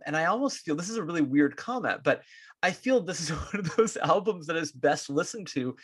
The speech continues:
out in the world. Like, it doesn't feel like a bedroom album to me.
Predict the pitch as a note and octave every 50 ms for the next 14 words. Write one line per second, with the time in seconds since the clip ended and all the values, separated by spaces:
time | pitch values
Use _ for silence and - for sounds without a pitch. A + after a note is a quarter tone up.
0 | - _ _ - - C#3 D3+ F3 F3 E3+ F3+ E3 D3 D3+ G3+ A3+ A#3 - - -
1 | - _ _ _ - - - - - D3 D3 D3 G3+ G#3+ G#3 G#3+ E3 - A3 G#3
2 | G#3 F3+ C#3 D#3 D#3+ F#3+ F#3+ E3 F#3+ E3+ C#3+ A#2+ G2+ F#2 F2+ - F2+ E2+ F#2+ F#2+
3 | - B2 G#2 F#2+ -